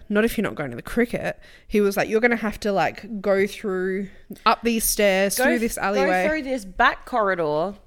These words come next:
Speaker 2: up the stairs.
Speaker 1: Yeah.
Speaker 2: And then go further down until you reach the south gate. And then when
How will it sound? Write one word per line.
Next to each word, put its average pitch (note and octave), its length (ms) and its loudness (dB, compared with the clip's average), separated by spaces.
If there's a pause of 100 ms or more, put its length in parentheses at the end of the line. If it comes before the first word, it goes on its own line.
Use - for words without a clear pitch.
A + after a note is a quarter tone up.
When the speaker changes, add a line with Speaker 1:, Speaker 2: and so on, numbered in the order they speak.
(320)
Speaker 2:
up B3+ 200 -2
the C4 80 -6
stairs. E3+ 800 -4
Speaker 1:
Yeah. G3+ 260 0 (180)
Speaker 2:
And A3 160 -4
then A3 140 -2
go A3 180 2
further C4+ 480 -2
down G#3 540 2
until G3+ 360 -4
you G#3 180 -4
reach - 340 -8
the F#3+ 80 -14
south A3+ 420 -8
gate. D#4+ 360 -2 (440)
And G3+ 160 -4
then G3 160 -2
when G#3 300 -4